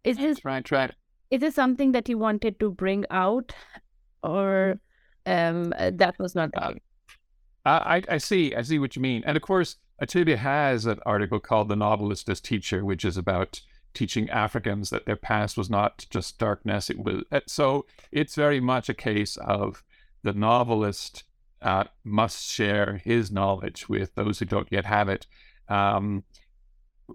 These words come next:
Speaker 2: not, yeah. So I, I see where you, what you mean, uh, and I do do that. But, but, but actually, my, in my own mind, I was countering a different argument.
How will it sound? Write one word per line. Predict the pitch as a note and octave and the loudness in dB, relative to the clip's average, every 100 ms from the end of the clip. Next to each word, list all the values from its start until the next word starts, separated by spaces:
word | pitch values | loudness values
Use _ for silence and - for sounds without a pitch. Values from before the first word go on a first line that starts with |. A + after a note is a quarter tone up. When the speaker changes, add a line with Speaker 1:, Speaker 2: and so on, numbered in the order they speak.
| - | -8
Speaker 2:
not, | C3+ C3+ - _ _ _ _ - | 2 2 2 _ _ _ _ -2
yeah. | B2+ F2 - - | 0 0 -6 -10
So | - D3 D3 - | 0 4 4 2
I, | C#3+ C#3 - | 0 0 -2
I | C3+ | -4
see | - F#3 | -2 0
where | D3+ D3 C#3+ | 2 2 2
you, | B2+ - _ _ | 0 -6 _ _
what | B2 - | -4 -2
you | A#2+ | 0
mean, | B2+ G2+ - | 0 -2 -2
uh, | G#2+ A2 - | -2 0 0
and | G#2+ | 0
I | G2+ | 0
do | F#2+ C#3 C3 G#2+ | 0 0 2 0
do | - A#2 | 0 2
that. | G2+ F2+ - - - - - _ _ _ _ _ _ - | 2 0 -4 -16 -20 -20 -20 _ _ _ _ _ _ -10
But, | D3+ - _ | -10 -10 _
but, | C3 C#3 - - - _ - | -6 -6 -6 -18 -20 _ -6
but | C#3 | 0
actually, | F3 B3 - D#3+ A#2+ G#2+ B2 - - _ _ _ _ _ | 2 2 2 0 2 2 0 -4 -20 _ _ _ _ _
my, | A#2+ B2+ - | 0 0 0
in | C#3+ | 0
my | C#3 | 2
own | D3+ A3 G3 | 2 2 2
mind, | G2+ F#2+ G#2 - - | 2 0 0 -4 0
I | A#2 | 2
was | B2 - | 2 0
countering | - C3+ C#3 C3 | 0 0 2 0
a | A#2 | 0
different | A#2+ - B2+ - | 0 0 -2 0
argument. | G#2 F#2 G2 | -2 -2 -4